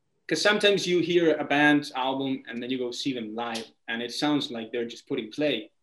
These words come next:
and it sounds exactly like the album. Sometimes we want that raw experience, uh, in a live show and, and let it extend.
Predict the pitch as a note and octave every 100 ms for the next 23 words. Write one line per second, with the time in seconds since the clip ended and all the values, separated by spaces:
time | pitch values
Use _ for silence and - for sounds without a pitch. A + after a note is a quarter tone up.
0 | _ _ A#2 A#2 F#3 F3 C3+ - D3+ D3
1 | C#3+ B2+ C3+ G#3 G3+ C3+ A#2 F3+ G3 F3
2 | D3+ D3+ D#3 C#3 D#3 D#3 C#3+ C3 C3 B2
3 | C3+ C#3 C3 B2 - _ _ _ _ _
4 | _ _ _ - - - D#3+ D3+ C#3+ C#3
5 | C3 A#2+ - - _ _ _ _ - G2
6 | G2 - _ D3+ B2+ A2+ C#3+ D3 - F#2+
7 | - _ _ - A2 - A#2+ B2 C3 A#2
8 | A2+ - C3 A#2 A2